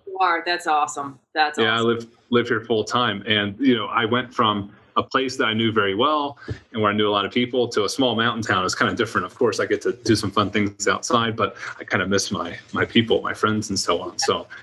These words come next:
Speaker 2: everyone I talk to, I'm like, "Hey, are you interested in maybe skiing?"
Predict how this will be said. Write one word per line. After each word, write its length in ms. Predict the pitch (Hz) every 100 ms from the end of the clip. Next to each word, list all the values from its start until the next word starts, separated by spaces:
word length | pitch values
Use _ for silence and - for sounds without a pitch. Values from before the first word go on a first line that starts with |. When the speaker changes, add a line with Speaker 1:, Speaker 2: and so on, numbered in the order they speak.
| -
Speaker 2:
everyone 260 | 107 113 107
I 80 |
talk 260 | 98 110 104
to, 140 | - 85
I'm 60 |
like, 140 | - - -
"Hey, 140 | 104
are 100 | 92
you 120 | 98
interested 320 | 107 104 -
in 120 | 101 92
maybe 220 | 95 98
skiing?" 360 | - 110 120